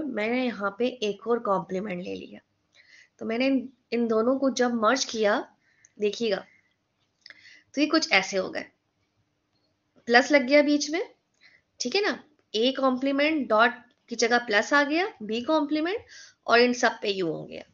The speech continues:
अब इसको सॉल्व करते हैं, इसका मतलब क्या है? इसका मतलब है प्लस चेंज हो गया डॉट में, A कॉम्प्लीमेंट का कॉम्प्लीमेंट, B कॉम्प्लीमेंट का कॉम्प्लीमेंट। तो ये कट कटा के क्या मिल गया आपको? A dot B। I didn't write here कि यहाँ पे कौन सी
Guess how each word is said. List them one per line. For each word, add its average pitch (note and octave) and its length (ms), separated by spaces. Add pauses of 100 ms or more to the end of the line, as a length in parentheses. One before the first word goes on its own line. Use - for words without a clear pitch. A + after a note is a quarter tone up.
(880)
अब C4 100
इसको D#4 220
सॉल्व A#3 260
करते F#3+ 260
हैं, A#3+ 60
इसका A#3 180
मतलब G3 320 (100)
क्या G3+ 120
है? G3 40
इसका C4 140
मतलब C4 300
है D#4 180 (600)
प्लस D4+ 240
चेंज D4+ 200
हो D4 80
गया C#4+ 220
डॉट G#3 380
में, D#4+ 240 (120)
A G#3 160
कॉम्प्लीमेंट A#3+ 600
का C#4+ 80
कॉम्प्लीमेंट, C#4 720
B F3+ 140
कॉम्प्लीमेंट F#3+ 580
का G3 100
कॉम्प्लीमेंट। F#3+ 580
तो G3 60
ये G#3 160
कट A3 180
कटा A#3 220
के A#3 100
क्या A3+ 200
मिल A#3 140
गया A#3+ 220
आपको? C4 300 (800)
A G3 180
dot F3 320
B। E3+ 100 (280)
I A3 120
didn't D4+ 340
write G#3+ 280
here G3 340
कि A#3+ 80
यहाँ G3 240
पे A3 120
कौन A3 280
सी D4 240